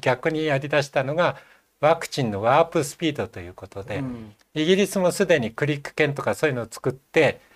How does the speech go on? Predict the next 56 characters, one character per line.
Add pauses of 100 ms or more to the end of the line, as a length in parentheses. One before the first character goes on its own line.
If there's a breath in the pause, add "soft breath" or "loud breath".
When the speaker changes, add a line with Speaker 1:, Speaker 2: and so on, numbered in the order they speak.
(360 soft breath)
Speaker 1:
こ
う、
い
わ
ゆ
る
ゲ
ノ
ム
医
療
や
な
ん
か
に (200)
舵
を (120)
大
き
く
切
っ
て
ま
し
た
か
ら、 (240 soft breath)
ア
メ
リ
カ
と
か
イ
ギ
リ
ス
は、
い
や、
Speaker 2:
う
ん。
Speaker 1:
何
す
る
も
の
ぞ
と
い
う
こ
と
で、